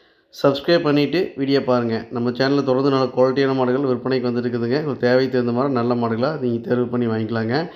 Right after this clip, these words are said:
ரெண்டு கிடாரியுமே வந்து பார்த்தீங்கன்னா, ரெண்டு பல்லு, நாலு பல்லுல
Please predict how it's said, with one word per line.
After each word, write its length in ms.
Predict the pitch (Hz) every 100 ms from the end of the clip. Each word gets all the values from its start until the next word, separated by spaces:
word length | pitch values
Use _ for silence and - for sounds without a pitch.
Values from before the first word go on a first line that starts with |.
| - - - _ 123
ரெண்டு 360 | 131 170 180
கிடாரியுமே 420 | 175 160 165 170
வந்து 160 | 175 147
பார்த்தீங்கன்னா, 400 | 151 147 131 131 156 131 120
ரெண்டு 280 | 127 147 165
பல்லு, 260 | - 156 175
நாலு 300 | 147 139 151
பல்லுல 360 | 139 143 143